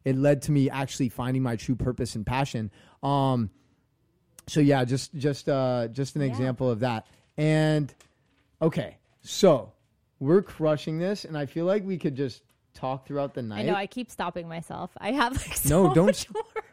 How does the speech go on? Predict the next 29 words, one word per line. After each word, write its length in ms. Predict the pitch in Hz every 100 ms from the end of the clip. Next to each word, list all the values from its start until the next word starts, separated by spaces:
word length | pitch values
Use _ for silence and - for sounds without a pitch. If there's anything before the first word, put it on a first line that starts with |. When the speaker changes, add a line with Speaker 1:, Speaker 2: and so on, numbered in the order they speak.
| 415 320
Speaker 2:
I 20 |
wanna 200 | 277 262 -
talk 220 | 269 214 226
Speaker 1:
Well, 120 | 165 202
Speaker 2:
about. 80 |
Speaker 1:
listen, 340 | 202 233 156 135
listen. 340 | 180 - 123
This, 240 | 131 156 -
we're 260 | 165 165 190
gonna, 260 | 226 240
we're, 220 | 202 165
you're 240 | 180 165 175
gonna 160 | 220
be 100 | 240
on 120 | 254 220
the 60 |
show 200 | - 165
again. 420 | 156 131 101 107 120 269
Speaker 2:
<laughs> 140 | -
Speaker 1:
We're 80 | 151
gonna 260 | 151 180 226
have 160 | 233
a 60 | 214
part 260 | 156 147 120
two. 220 | 123 117
That's 200 | 143 214
a 40 |
Speaker 2:
Okay. 180 | 180 156
Speaker 1:
fact. 400 | 147 98 - -